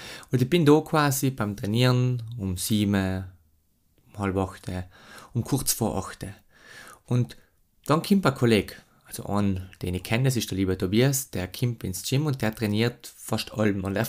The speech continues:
trainiert ganz oft in der Früh, also viel mehr wie ich noch. Ich komme manchmal erst nach der Arbeit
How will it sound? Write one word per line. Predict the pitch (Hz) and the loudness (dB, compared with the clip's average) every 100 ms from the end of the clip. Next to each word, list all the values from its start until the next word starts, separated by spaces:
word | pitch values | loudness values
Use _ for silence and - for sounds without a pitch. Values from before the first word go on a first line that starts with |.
| - | -6
trainiert | - 120 117 | -4 -2 0
ganz | 117 110 | -2 -2
oft | - 92 - | -4 -6 -8
in | 95 | -8
der | |
Früh, | 92 - | -8 -8
also | 92 95 104 | -6 -6 -6
viel | - 95 | -2 0
mehr | 95 92 | 0 -2
wie | 90 | -4
ich | 92 | -4
noch. | 90 | -6
Ich | 87 - | -6 -6
komme | - 92 | -4 -4
manchmal | 92 - 90 | -4 -4 -6
erst | 90 90 - - - - - | -4 -4 -6 -10 -14 -16 -6
nach | 104 95 | -4 -4
der | - 95 | -6 -8
Arbeit | 90 95 95 - | -6 -6 -8 -12